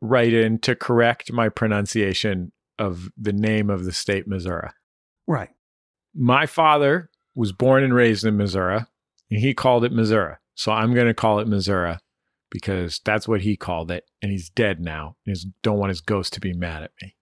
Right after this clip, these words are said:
Speaker 2: That's what you gotta do. You gotta pronounce things the way your dead dad pronounced them, or else you get a vengeful ghost situation.
Speaker 1: Anyway, I have some washing to do. <laughs> Dear J
Speaker 2: I have,
Speaker 1: Squad.
Speaker 2: I have to put some socks away in the dresser drawer. <laughs>
Speaker 1: Dear J Squad,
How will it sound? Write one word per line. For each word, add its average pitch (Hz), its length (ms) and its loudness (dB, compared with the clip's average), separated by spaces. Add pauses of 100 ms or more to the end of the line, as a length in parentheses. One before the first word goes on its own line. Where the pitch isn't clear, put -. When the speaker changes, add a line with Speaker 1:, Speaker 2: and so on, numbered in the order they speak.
(340)
Speaker 2:
That's - 100 -20
what 143 120 -16
you 147 60 -10
gotta 147 180 -6
do. 208 200 -2
You 135 120 -2
gotta 135 120 0
pronounce 139 380 -4
things 147 240 -6
the 156 100 -6
way 143 140 -4
your 139 120 -4
dead 143 240 -6
dad 160 220 -4
pronounced 113 360 -10
them, 143 100 -8
or 110 100 -6
else 117 200 -10
you - 60 -12
get 135 260 -10
a 160 80 -8
vengeful 139 340 -6
ghost 170 280 -2
situation. 113 560 -12 (360)
Speaker 1:
Anyway, 120 320 4
I 101 180 2
have 120 120 0
some 110 200 2
washing 98 600 0
to 127 140 0
do. 107 240 0
<laughs> - 840 -4 (1600)
Dear 202 200 6
J 175 180 4
Speaker 2:
I 175 80 8
have, 175 80 8
Speaker 1:
Squad. 120 360 4
Speaker 2:
I 240 60 6
have 233 100 6
to 262 80 2
put 247 160 2
some 185 140 4
socks 180 420 2
away 147 360 4
in 139 120 2
the 135 60 2
dresser 139 380 0
drawer. 110 680 0
<laughs> - 1300 -4
Speaker 1:
Dear 180 240 6
J 147 260 4
Squad, 92 440 0